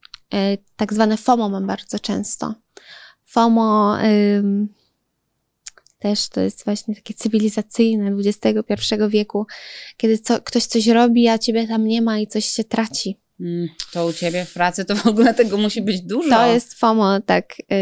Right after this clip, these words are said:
Speaker 1: Y, bardzo często wie-, miałam właśnie te, te,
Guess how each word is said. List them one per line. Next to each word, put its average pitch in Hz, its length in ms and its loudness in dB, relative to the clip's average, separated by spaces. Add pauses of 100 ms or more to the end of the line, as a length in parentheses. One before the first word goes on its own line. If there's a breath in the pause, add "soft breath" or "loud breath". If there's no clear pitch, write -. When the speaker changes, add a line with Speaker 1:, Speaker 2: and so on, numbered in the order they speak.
(140)
Speaker 1:
Y, 196 40 -2
bardzo 240 280 0
często 208 340 -4
wie-, 214 180 -2
miałam 208 320 0
właśnie 240 460 -2
te, 233 360 -4
te, - 100 -14